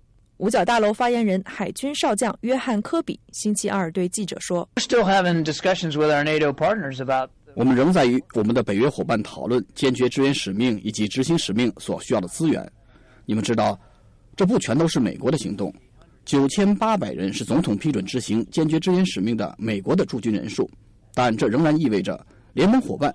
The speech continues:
Speaker 3: 需要派出两千人左右。我们仍然在和他们就此进行讨论。
Speaker 2: With them about that.
Speaker 1: 上星期，《纽约时报》报道说，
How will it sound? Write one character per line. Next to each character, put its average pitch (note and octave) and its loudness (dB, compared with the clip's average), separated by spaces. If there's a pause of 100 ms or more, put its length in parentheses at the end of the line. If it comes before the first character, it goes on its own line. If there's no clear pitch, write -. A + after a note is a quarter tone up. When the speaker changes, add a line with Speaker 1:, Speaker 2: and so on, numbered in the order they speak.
Speaker 3:
需 - -6
要 G#2 2
派 F#2+ -6
出 A2+ -2
两 G2+ -2
千 C#3 -2
人 A#2 2
左 - -8
右。 G2 -4 (380)
我 - -4
们 - 2
仍 - 2
然 E3+ 4
在 D3 0
和 - -6
他 A2 -4
们 G#2 0 (120)
就 B2+ 0
此 F#2 -8
进 G#2 -8
行 G2 -2
讨 - -12
论。 - -8
Speaker 2:
With B2 -8
them B2 -4
about B2 -2
that. C#3 -2 (420)
Speaker 1:
上 A3+ -2
星 A3+ 0
期， A#3 -2 (100)
《纽 F#3+ 0
约 G#3+ 2
时 - -2
报》 B3 0
报 G#3+ 0
道 F3+ 0
说， F#3+ 0